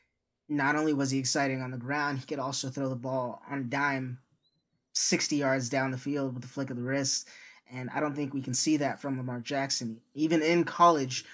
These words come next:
uh, his, uh, I guess his footwork,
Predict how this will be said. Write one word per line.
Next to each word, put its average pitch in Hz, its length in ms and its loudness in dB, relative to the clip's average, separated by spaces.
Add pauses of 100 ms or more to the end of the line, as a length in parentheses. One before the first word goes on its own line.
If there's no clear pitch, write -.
(360)
uh, 117 220 -8
his, 135 580 2 (460)
uh, 107 260 -12 (1200)
I 160 60 2
guess 160 220 2
his 143 180 0
footwork, 165 640 4